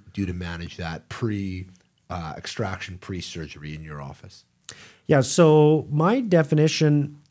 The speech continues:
Speaker 2: of, or I guess my rule of thumb on when to, let's say, extract an infected tooth and not graft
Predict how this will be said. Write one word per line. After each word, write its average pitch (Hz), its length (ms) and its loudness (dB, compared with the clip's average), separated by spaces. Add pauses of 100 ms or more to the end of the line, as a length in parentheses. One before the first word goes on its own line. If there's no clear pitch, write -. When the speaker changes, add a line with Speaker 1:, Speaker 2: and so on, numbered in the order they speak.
(160)
Speaker 2:
of, 127 720 2
or 135 160 4
I 131 40 4
guess 147 260 2
my 135 180 2
rule 143 280 4
of 131 80 2
thumb 127 420 2 (420)
on 127 600 2 (160)
when 147 340 2
to, 135 720 2 (240)
let's 127 240 -2
say, 131 120 2
extract 139 680 0
an 135 160 -2
infected 131 540 -2
tooth 123 460 0 (280)
and 117 220 0
not 135 320 2
graft 117 640 -2